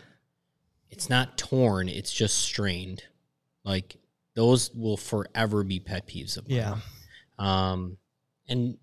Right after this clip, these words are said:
Speaker 1: not from a lack of knowledge.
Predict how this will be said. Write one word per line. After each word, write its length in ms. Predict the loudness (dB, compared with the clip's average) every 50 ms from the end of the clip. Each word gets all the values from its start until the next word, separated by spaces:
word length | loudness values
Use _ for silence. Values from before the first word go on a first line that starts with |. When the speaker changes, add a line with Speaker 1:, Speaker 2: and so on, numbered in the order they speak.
| _ _ _
Speaker 1:
not 300 | -4 0 0 0 0 0
from 180 | 0 2 2 4
a 60 | 4
lack 400 | 4 4 2 2 0 -2 0 0
of 460 | 0 2 2 0 -4 -8 -14 -20 -20 _ _ _ _ _ _ _ _ _ _ _ _ _ _ _ _ _ _ _ _ _ _ _ _ _ _ _ _ _ _ _ _ _ _ _ _ _ _ _
knowledge. 880 | -10 0 2 4 4 4 4 2 0 -4 -8 -12 -14 -14 -14 -14 -16